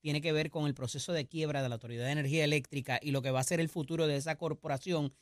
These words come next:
en caso de que, como se solicita, se conceda una desestimación del proceso de quiebra comprendido en promesa y cómo funcionaría si les van a asignar un síndico, cómo esto va a afectar la tarifa de la Autoridad de Energía Eléctrica. Todo eso nos lo va a contar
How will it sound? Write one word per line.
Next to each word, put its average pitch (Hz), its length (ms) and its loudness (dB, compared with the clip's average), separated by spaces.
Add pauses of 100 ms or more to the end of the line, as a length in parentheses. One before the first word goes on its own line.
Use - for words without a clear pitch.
(160)
en 147 160 0
caso 135 320 2
de 170 160 6
que, 165 160 0
como 143 320 0
se 139 200 -2
solicita, 143 760 0
se 131 140 -8
conceda 151 500 0
una 156 220 2
desestimación 156 1000 0 (340)
del 147 260 4
proceso 147 520 0
de 165 140 4
quiebra 185 580 4
comprendido 135 640 4
en 170 100 2
promesa 175 680 2 (220)
y 127 80 -10
cómo 127 220 0
funcionaría 180 600 0
si 147 140 -2
les 123 140 0
van 113 140 -2
a - 20 0
asignar 160 340 0
un 139 140 2
síndico, 185 580 0 (200)
cómo 170 280 4
esto 175 220 2
va 165 80 6
a - 40 6
afectar 151 440 -2
la 156 120 4
tarifa 151 600 0
de 143 80 -2
la 131 80 2
Autoridad 131 240 2
de 135 60 4
Energía 147 260 2
Eléctrica. 180 420 0
Todo 147 240 0
eso 165 140 -2
nos 156 80 0
lo 127 100 0
va 120 80 -4
a 120 40 -6
contar 135 320 -4